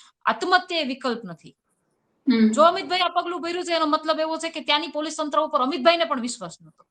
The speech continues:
Speaker 1: એટલા માટે એક ન્યાયિક તપાસની માંગણી હતી મારી. અને બીજું મારે એ કહેવાનું છે કે ત્યાંના ધારાસભ્ય એટલે કે ગીતાબેન જાડેજા, બરાબર, આ તમામ, અ, મામલાની અંદર ગીતાબેન કેમ સામે નથી આવતા?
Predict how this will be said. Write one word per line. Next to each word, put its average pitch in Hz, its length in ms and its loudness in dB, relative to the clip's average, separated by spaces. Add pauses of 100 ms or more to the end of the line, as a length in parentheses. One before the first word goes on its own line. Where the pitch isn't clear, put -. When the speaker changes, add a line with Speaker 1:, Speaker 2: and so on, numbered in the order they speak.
(720)
Speaker 1:
એટલા 285 180 2
માટે 370 200 0
એક 302 100 -4
ન્યાયિક 262 380 0
તપાસની 294 360 -2
માંગણી 240 440 0
હતી 214 180 -8
મારી. 160 280 -10 (280)
અને 320 120 0
બીજું 285 340 0
મારે 339 260 0
એ - 20 -2
કહેવાનું 311 440 -4
છે 277 120 -8 (500)
કે 339 200 2 (460)
ત્યાંના 349 340 0 (220)
ધારાસભ્ય 233 540 -2
એટલે 208 180 -10
કે 269 100 -4
ગીતાબેન 269 680 0
જાડેજા, 190 440 -6 (520)
બરાબર, 294 280 -2 (560)
આ 359 300 8
તમામ, 359 580 0
અ, 254 280 0
મામલાની 285 560 2
અંદર 254 220 -2
ગીતાબેન 370 480 2
કેમ 320 160 -2
સામે 262 280 -2
નથી 240 260 -4
આવતા? 196 300 -8